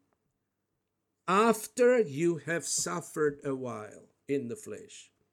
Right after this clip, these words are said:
The Bible teaches of suffering. Suffering is part and parcel of the disciples' journey, and we should embrace it. As the Apostle James says, chapter one,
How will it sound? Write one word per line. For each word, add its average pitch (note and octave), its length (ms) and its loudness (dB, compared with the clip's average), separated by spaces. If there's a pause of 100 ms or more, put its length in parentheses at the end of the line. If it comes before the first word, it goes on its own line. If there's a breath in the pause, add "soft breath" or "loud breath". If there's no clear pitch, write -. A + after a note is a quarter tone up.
(340)
The C#3 80 -4
Bible E3 440 -4
teaches - 600 -8
of A2 120 -8
suffering. - 540 -12 (1300 loud breath)
Suffering F#3 760 0
is - 140 -4
part E3+ 340 -4
and D#3+ 220 -6
parcel D3+ 580 -6
of C#3+ 220 -6
the C#3 80 -2
disciples' C3+ 760 -4
journey, G2+ 540 -10 (800)
and C#3+ 240 0
we D3+ 80 2
should D3 280 -2
embrace C3+ 600 0
it. A3 260 2 (340)
As C#3+ 280 2
the C#3 200 2
Apostle D#3+ 580 -2
James D#3+ 480 -4
says, F#3+ 420 -2
chapter D3+ 500 -6
one, F3 400 -2